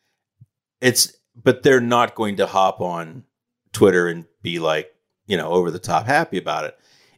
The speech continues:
It's gonna be the other side that expresses themselves, and they're perfectly, perfectly fine to do that. Of course they are. They don't need us to say it. Um, but I think, I think if you're the Blue Jackets, you have to turn off that,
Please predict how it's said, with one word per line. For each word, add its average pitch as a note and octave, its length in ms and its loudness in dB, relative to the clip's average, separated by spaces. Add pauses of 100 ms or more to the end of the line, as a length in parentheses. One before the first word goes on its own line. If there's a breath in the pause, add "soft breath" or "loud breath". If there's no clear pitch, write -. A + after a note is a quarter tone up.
It's A2 260 2
gonna G#2 280 0 (100)
be G2+ 140 -2
the G2 140 4
other G#2+ 180 4
side E2+ 400 -2
that E2+ 220 -8 (140)
expresses F#2 600 0
themselves, E2 500 -6
and G2+ 100 -6
they're G2+ 120 -2
perfectly, G2+ 840 -4 (800)
perfectly F#2+ 760 0
fine E2+ 580 -4 (120)
to - 80 -6
do C3+ 200 -2
that. E2+ 180 4
Of D#2 140 -8
course - 280 -2
they D2+ 120 -12
are. D#2 120 -10
They F2 80 -2
don't F2+ 80 -4
need F2 160 -4
us G2 180 0
to - 60 -10
say - 180 -14
it. - 160 -20 (640)
Um, E2+ 480 -2 (460)
but A#2 340 0
I A#2 100 2
think, C3 200 0 (160)
I B2+ 80 -6
think C#3 120 -2
if - 100 -8
you're C#3 100 0
the A#2+ 80 2
Blue C3+ 180 0
Jackets, - 340 -2
you A2+ 60 -2
have - 80 -8
to - 60 -20
turn A2 240 -4
off G2 220 -4
that, E2+ 320 -4